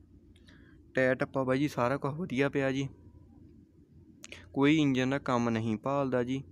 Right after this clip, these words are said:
ਕੋਈ ਗੇਅਰ ਦਾ ਕੰਮ ਨਹੀਂ, ਕੋਈ ਮਗਰਲੇ ਹਿੱਸੇ ਤੋਂ ਆਵਾਜ਼ ਹੈ ਨਹੀਂ ਇਹਦੀ। ਬਾਕੀ ਮਗਰਾੜ ਵਗੈਰਾ ਵਧੀਆ ਪਏ ਨੇ। ਧੂਰੀ ਕੋਲ ਪਿੰਡ ਆ ਬਾਈ ਜੀ ਮਾਲਕਾਂ ਦਾ ਕੋਈ, ਠੀਕ ਆ ਜੀ। ਉੱਥੇ ਤੁਸੀਂ ਬਾਕੀ ਫੋਨ 'ਤੇ ਗੱਲ ਕਰ ਲਿਓ।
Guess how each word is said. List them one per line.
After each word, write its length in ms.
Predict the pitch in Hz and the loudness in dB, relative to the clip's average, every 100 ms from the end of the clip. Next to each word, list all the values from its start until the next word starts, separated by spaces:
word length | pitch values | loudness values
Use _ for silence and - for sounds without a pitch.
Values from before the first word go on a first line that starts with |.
| - | -6
ਕੋਈ 180 | 120 123 | 0 0
ਗੇਅਰ 300 | 113 110 117 | 2 2 2
ਦਾ 140 | 135 | 0
ਕੰਮ 280 | 139 135 131 | -2 -4 -4
ਨਹੀਂ, 140 | 131 127 | -4 -4
ਕੋਈ 100 | 123 | -2
ਮਗਰਲੇ 420 | 117 113 113 123 | 0 0 2 0
ਹਿੱਸੇ 180 | 110 113 | -2 -4
ਤੋਂ 160 | 120 | -2
ਆਵਾਜ਼ 280 | 107 104 104 | -2 0 0
ਹੈ 240 | 120 117 | 0 0
ਨਹੀਂ 200 | 120 127 | 0 0
ਇਹਦੀ। 200 | 131 139 135 - - - - - - - - - - | 0 -2 -4 -14 -20 -20 -20 -20 -20 -20 -20 -20 -4
ਬਾਕੀ 280 | 117 113 139 | -2 0 0
ਮਗਰਾੜ 460 | 131 117 113 113 120 | 2 2 4 4 2
ਵਗੈਰਾ 360 | 120 123 123 | 0 0 2
ਵਧੀਆ 320 | 117 113 131 | 0 -2 -4
ਪਏ 240 | - 139 131 | -2 -2 0
ਨੇ। 160 | 135 135 - - - - - - - - - - - - - - | -2 -4 -14 -20 -20 -20 -20 -20 -20 -20 -18 -18 -18 -20 -20 0
ਧੂਰੀ 380 | 175 143 147 156 | 4 6 4 2
ਕੋਲ 340 | 156 156 156 | 2 4 4
ਪਿੰਡ 380 | 151 131 117 117 | 4 2 2 0
ਆ 80 | 127 | 0
ਬਾਈ 160 | 131 | 0
ਜੀ 120 | 135 | -2
ਮਾਲਕਾਂ 440 | 143 127 120 - 120 | 0 0 -2 -2 -2
ਦਾ 80 | 120 | -2
ਕੋਈ, 180 | 127 | -2
ਠੀਕ 240 | 120 143 139 | -4 -4 -4
ਆ 60 | |
ਜੀ। 120 | 139 135 | -4 -4
ਉੱਥੇ 360 | 123 - - | -6 -8 -6
ਤੁਸੀਂ 440 | 120 113 123 117 117 | -6 -4 -2 -2 -2
ਬਾਕੀ 300 | 117 110 120 | -4 -4 -4
ਫੋਨ 220 | 117 110 | -2 -2
'ਤੇ 140 | 117 | -2
ਗੱਲ 200 | 117 110 | 0 -2
ਕਰ 240 | 113 110 107 | 0 -2 0
ਲਿਓ। 240 | 117 143 | 0 -2